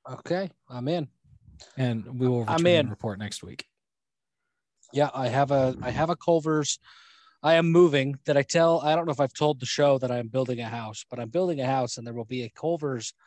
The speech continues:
Speaker 1: I believe will be the closest restaurant to my new home. So I think I will frequent Cul-, Culver's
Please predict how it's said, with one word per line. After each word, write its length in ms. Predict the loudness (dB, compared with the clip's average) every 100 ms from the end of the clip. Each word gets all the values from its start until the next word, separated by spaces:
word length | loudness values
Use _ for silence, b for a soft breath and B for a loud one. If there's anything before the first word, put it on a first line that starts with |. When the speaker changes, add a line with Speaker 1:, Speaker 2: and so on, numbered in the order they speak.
| b b b b
Speaker 1:
I 80 | -10
believe 720 | -6 -6 -2 -2 -2 -2 -4 -12
will 260 | -12 -10
be 180 | -6 -8
the 160 | -8 -14
closest 560 | -6 -4 -4 -4 -6 -4
restaurant 480 | -4 -4 -6 -6 -8
to 140 | -10 -8
my 180 | -6 -8
new 200 | -10 -8
home. 340 | -8 -8 -10 -16
So 240 | -16 -14
I 240 | -14 -14 -14
think 140 | -14 -10
I 100 | -10
will 180 | -12
frequent 520 | -14 -10 -10 -10 -14 -14
Cul-, 220 | -16 -16 _
Culver's 500 | -6 -6 -8 -14 -16